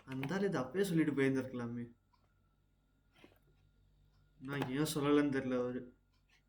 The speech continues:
உனக்கு ஆபத்துன்னு மட்டும் சொல்லிட்டு போயிட்டாரு. இப்பதான் புரியுது என்னன்னு ஆபத்துன்னு. சரி, அவன் இன்னும் இருக்கானா அங்க?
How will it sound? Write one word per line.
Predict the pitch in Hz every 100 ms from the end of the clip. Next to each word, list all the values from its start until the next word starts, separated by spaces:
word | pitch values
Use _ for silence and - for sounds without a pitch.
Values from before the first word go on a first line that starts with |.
| _ _ _ -
உனக்கு | 117 113
ஆபத்துன்னு | 120 131 147 147 139
மட்டும் | 143
சொல்லிட்டு | 143 135 131
போயிட்டாரு. | 123 127 127 - _ _
இப்பதான் | _ 127 127 131
புரியுது | 127 127 123
என்னன்னு | 117 117 120
ஆபத்துன்னு. | 117 113 117 120 - _ _ _ _ _ _ _ _ _ _ _ _ _ _ _ _ _ _ _ _ - _ _ _ _ _ _ _ _ _ _ _ - - _ _ _ -
சரி, | - 139 131
அவன் | 120 127
இன்னும் | 127 156 147
இருக்கானா | 147 151
அங்க? | 139 123